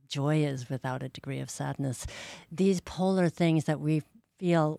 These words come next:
we're allergic to and have bad responses to, these negative emotions and thoughts, we need them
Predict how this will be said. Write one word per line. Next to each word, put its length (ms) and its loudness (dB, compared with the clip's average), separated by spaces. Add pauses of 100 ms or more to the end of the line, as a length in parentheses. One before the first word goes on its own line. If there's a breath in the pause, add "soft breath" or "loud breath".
we're 120 -2
allergic 500 0
to 320 -8
and 120 -6
have 160 -4
bad 240 -6
responses 600 -6
to, 220 -4
these 260 -4
negative 720 -4
emotions 540 -2
and 240 -4
thoughts, 340 -2
we 80 0
need 300 -2
them 340 2